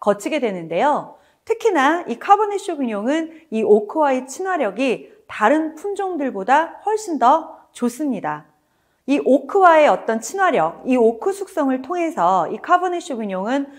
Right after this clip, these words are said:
좀 더 어떤 풍부한 그런 타닌, 이것들로 인해서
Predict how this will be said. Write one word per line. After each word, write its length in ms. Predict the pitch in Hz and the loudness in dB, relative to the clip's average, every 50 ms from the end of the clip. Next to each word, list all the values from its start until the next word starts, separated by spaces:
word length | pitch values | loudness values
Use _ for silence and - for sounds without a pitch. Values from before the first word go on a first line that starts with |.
| - _ _ | -20 _ _
좀 260 | - - 233 208 214 | -4 -2 -2 0 2
더 120 | 214 226 208 | 4 6 6
어떤 380 | 165 160 - 214 202 220 - | 6 4 0 -4 -4 -4 -6
풍부한 580 | - - 440 466 440 403 392 269 170 147 - - - _ | -10 -8 -8 -4 0 2 2 2 2 0 -6 -14 -20 _
그런 280 | _ - 196 196 220 - | _ -8 -6 -6 -6 -8
타닌, 540 | - - 392 381 330 302 339 392 403 - - _ _ _ _ - | -6 -6 -4 -2 -2 -2 -2 -4 -6 -12 -20 _ _ _ _ -8
이것들로 520 | - 214 330 349 330 339 320 294 277 240 | -4 -2 -2 -2 -2 -2 0 0 0 0
인해서 460 | 202 180 180 180 185 269 277 285 277 | -2 -2 -4 -4 0 2 2 2 0